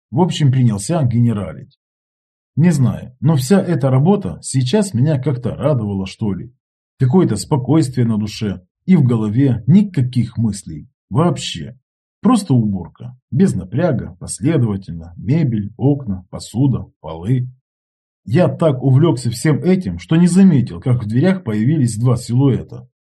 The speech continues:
Два пацана, погодки лет десять-двенадцать, которые чуть ли не хором сказали: «Дядь Сережа, деда Толя сказал вам Бимку отнести. Сказал, что нельзя без собаки в доме». Я увидел, что тот, который постарше,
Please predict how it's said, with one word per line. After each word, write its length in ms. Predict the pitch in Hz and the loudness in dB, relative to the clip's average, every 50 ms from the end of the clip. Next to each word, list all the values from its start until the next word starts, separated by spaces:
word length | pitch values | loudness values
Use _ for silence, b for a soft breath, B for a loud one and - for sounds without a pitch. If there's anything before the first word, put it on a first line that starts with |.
| _ _ - | _ _ -2
Два 220 | 127 147 151 127 | 0 2 2 2
пацана, 540 | 101 - 120 - - 156 139 110 - - - - _ _ _ _ _ | 0 -2 -4 -2 0 0 0 0 0 -4 -10 -16 _ _ _ _ _
погодки 460 | 156 165 165 147 127 - - - 82 | -2 0 2 2 2 0 -2 -4 -2
лет 280 | 104 139 139 101 95 90 | 0 2 2 0 0 0
десять-двенадцать, 1040 | 120 175 175 - - - - 85 104 135 139 120 92 85 - - - - - _ _ _ _ _ _ | 0 0 0 0 -4 -8 -8 -4 -2 0 0 0 0 -2 -6 -14 -18 -18 -20 _ _ _ _ _ _
которые 420 | - 156 135 190 196 190 185 151 | -4 0 2 4 4 4 4 2
чуть 220 | 123 - 196 196 156 | 2 2 2 2 4
ли 80 | 139 | 4
не 100 | 139 139 | 4 4
хором 320 | 131 - 170 151 123 110 95 | 2 2 2 2 2 0 -2
сказали: 540 | - - 151 143 135 123 95 87 85 - - _ _ _ _ _ _ _ _ _ _ _ - | -2 -4 -2 -2 0 -2 -2 -4 -8 -12 -18 _ _ _ _ _ _ _ _ _ _ _ 2
«Дядь 320 | - 226 254 262 208 - | 4 4 4 4 2 2
Сережа, 500 | - 202 214 226 220 180 127 - - - | 2 2 4 6 6 4 4 2 -2 -8
деда 380 | - - 120 190 247 240 247 226 | -6 0 2 2 4 4 2 2
Толя 360 | 190 277 294 311 285 202 156 | 2 4 4 4 6 4 2
сказал 460 | 131 - - 160 156 214 247 262 226 | 0 -2 -2 0 2 4 4 4 4
вам 240 | 190 233 247 233 190 | 4 4 6 6 6
Бимку 320 | 175 233 254 240 202 - | 6 6 4 4 4 2
отнести. 720 | 202 196 190 190 180 - - - - 143 127 127 b b b b b | 2 2 4 4 2 2 2 0 -2 -2 -2 -2 b b b b b
Сказал, 340 | - - - 165 208 247 233 | -10 -4 0 2 4 4 4
что 160 | 196 - 240 | 4 4 4
нельзя 400 | 247 262 254 214 151 208 220 233 | 4 6 4 4 4 4 4 4
без 240 | 208 202 214 196 - | 4 2 2 0 0
собаки 360 | 226 214 202 180 143 123 147 | 2 4 4 4 4 2 -2
в 100 | 143 147 | -2 0
доме». 420 | 156 190 170 131 104 - - - _ _ _ _ _ _ _ _ _ _ | 0 0 0 0 -4 -4 -8 -12 _ _ _ _ _ _ _ _ _ _
Я 200 | - 107 190 202 | 0 2 4 4
увидел, 360 | 190 170 160 165 147 139 127 | 4 4 4 4 4 2 2
что 200 | 123 - 156 143 | 2 0 0 0
тот, 220 | 123 175 165 131 - | 2 2 0 0 0
который 400 | - 131 120 143 131 123 113 98 | 0 -2 0 2 0 0 0 -2
постарше, 640 | - 107 - - 165 180 185 180 - - 131 - | -4 -8 -4 0 0 0 0 0 -4 -10 -14 -16